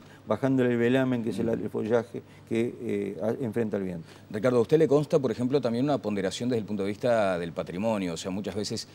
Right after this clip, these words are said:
Speaker 2: se evita quitar un árbol porque se entiende tiene un valor patrimoni-,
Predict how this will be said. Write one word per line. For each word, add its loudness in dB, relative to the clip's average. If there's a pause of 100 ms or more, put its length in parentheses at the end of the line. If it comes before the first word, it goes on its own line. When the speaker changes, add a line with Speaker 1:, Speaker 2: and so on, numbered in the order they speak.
(140)
Speaker 2:
se 0
evita 4
quitar -2
un -2
árbol 2
porque 0
se -2
entiende 0
tiene -4
un 0
valor 0
patrimoni-, -4